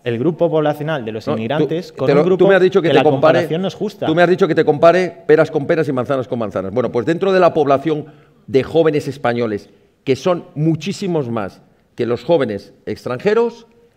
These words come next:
Speaker 2: la mayoría, por no decir la práctica totalidad, de las bandas de delincuentes, llamadas bandas latinas, aunque acepto que hay algunas bandas que son de argelinos, que no vienen de, de Hispanoamérica, están formadas por inmigrantes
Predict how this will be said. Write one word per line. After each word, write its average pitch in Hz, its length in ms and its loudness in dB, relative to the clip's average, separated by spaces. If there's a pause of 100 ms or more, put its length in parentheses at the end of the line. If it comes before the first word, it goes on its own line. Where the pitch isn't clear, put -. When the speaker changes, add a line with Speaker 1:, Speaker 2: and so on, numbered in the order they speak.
Speaker 2:
la 123 180 2
mayoría, 135 680 0 (360)
por 113 160 -6
no 147 80 -2
decir 147 240 -2
la 135 100 0
práctica 143 360 -2
totalidad, 113 500 -4
de 104 220 -4
las 117 200 -2
bandas 113 460 -4 (240)
de 117 140 -2
delincuentes, 123 680 -2
llamadas 120 400 0
bandas 139 320 0
latinas, 113 560 -4
aunque 104 400 -6
acepto 107 540 -2 (200)
que 127 100 -2
hay 131 60 2
algunas 123 340 -2
bandas 127 360 -2
que 104 220 -8
son 123 240 -6
de 113 80 0
argelinos, 139 640 -2 (220)
que 107 80 -4
no 113 100 -2
vienen 110 440 -4
de, 104 220 -2
de 110 120 -6
Hispanoamérica, 190 720 -2 (260)
están - 300 -4
formadas 190 500 0 (180)
por 104 140 -2
inmigrantes 202 680 0